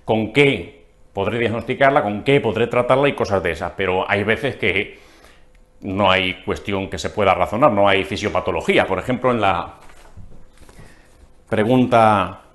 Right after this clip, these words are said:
ciento setenta y nueve, dice la ciento setenta y nueve,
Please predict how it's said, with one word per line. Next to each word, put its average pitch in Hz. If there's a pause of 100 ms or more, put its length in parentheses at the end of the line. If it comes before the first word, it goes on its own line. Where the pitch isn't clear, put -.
(220)
ciento 131
setenta 98
y 90
nueve, 98 (800)
dice 110
la 92
ciento 95
setenta 87
y -
nueve, 82